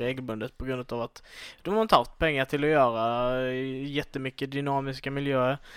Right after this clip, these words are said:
Speaker 2: Samma sak, det hade varit mycket coolare om de dessutom hade slängt in att du har valmöjligheter och såna här
Speaker 1: Mm.
Speaker 2: saker, lite mer R P G-element.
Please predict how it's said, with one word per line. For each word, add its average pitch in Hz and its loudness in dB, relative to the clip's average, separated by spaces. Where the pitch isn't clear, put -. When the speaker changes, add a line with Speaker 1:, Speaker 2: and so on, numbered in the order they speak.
Speaker 2:
Samma 139 -2
sak, 135 -2
det 143 0
hade 139 0
varit 135 -4
mycket 156 -6
coolare 156 2
om 135 -4
de 143 -8
dessutom 151 -2
hade 123 -4
slängt 139 -8
in 143 -6
att - -10
du 135 -4
har 131 -6
valmöjligheter 127 0
och 143 -6
såna 160 -4
här 131 -2
Speaker 1:
Mm. 95 -4
Speaker 2:
saker, 127 -4
lite 135 -4
mer 131 -2
R 139 0
P 143 -2
G-element. 135 -2